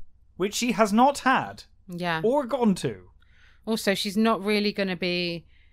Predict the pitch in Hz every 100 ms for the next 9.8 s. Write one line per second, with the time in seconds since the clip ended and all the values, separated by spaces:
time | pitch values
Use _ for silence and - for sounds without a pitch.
0 | - - - _ - 180 170 170 - 190
1 | 180 147 139 156 - 151 - 160 151 156
2 | 156 156 170 160 165 - 143 - - -
3 | - 302 269 311 180 151 247 226 - -
4 | 285 339 311 - 180 139 220 247 220 147
5 | 214 - - 156 233 254 285 - 254 233
6 | 226 247 240 226 233 226 202 220 - -
7 | 269 170 151 147 139 139 165 160 311 415
8 | 320 392 370 370 392 440 415 - 180 214
9 | 220 - 117 139 190 202 247